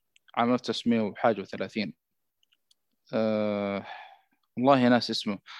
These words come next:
كان صراحة على قدمه يعني في الثلاثينات، لكن أحداثه كانت مرة رهيبة. فعشان كذا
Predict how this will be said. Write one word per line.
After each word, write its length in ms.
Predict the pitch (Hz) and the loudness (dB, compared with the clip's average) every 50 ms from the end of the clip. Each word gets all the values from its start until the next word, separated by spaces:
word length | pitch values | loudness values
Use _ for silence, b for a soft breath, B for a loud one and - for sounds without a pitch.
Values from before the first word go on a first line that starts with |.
| B B B B _ | B B B B _
كان 180 | - 165 175 156 | 4 6 6 6
صراحة 280 | 143 160 151 185 170 139 | 6 6 6 8 8 6
على 300 | 139 120 120 147 147 143 | 6 4 4 4 4 6
قدمه 380 | 151 196 185 143 127 123 110 | 4 4 4 4 4 4 6
يعني 240 | 101 101 107 113 113 | 4 4 2 0 -2
في 100 | - - | -4 -8
الثلاثينات، 680 | - - - 135 123 117 127 123 139 180 185 - - | -8 0 2 4 4 4 4 4 4 4 2 2 2
لكن 480 | 139 117 - - 123 113 110 101 95 92 | 2 0 2 0 -2 -2 -2 -2 -4 -8
أحداثه 380 | - - - 147 156 151 117 | -10 -2 2 2 2 2 2
كانت 220 | - - 104 98 - | -2 -4 -4 -2 0
مرة 160 | 139 - - | -2 -2 -2
رهيبة. 300 | 104 98 107 104 92 - _ _ _ _ _ _ _ _ _ _ _ _ _ _ _ _ _ _ _ _ _ _ _ _ | -2 -4 -4 -4 -4 -6 _ _ _ _ _ _ _ _ _ _ _ _ _ _ _ _ _ _ _ _ _ _ _ _
فعشان 600 | - - 131 127 131 131 127 123 123 - - 151 | -10 -6 -4 0 2 4 4 4 2 2 2 0
كذا 440 | - - 190 180 156 139 123 117 110 | 2 2 4 4 6 6 4 4 2